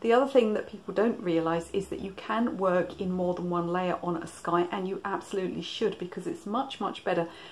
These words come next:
than continuing to work. And I'm sure if you've started painting recently,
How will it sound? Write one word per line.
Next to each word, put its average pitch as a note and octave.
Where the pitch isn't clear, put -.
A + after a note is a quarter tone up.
than F#3+
continuing G#3+
to -
work. F#3
And -
I'm G3
sure D#4
if C#4+
you've A#3
started G#3+
painting G3
recently, E3